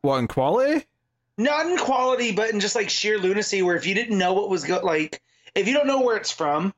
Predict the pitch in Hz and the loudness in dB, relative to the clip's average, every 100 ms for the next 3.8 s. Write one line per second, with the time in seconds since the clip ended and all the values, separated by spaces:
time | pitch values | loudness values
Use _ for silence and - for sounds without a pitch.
0 | _ _ _ _ 147 139 123 110 208 - | _ _ _ _ 0 2 2 0 -2 -2
1 | 202 - 165 165 - 165 151 147 147 147 | -4 -2 -2 -2 -2 -2 0 0 0 -2
2 | - - _ _ _ _ _ _ _ _ | -8 -18 _ _ _ _ _ _ _ _
3 | - - - 185 185 160 135 131 | -20 -10 -6 -2 -2 -2 -2 -6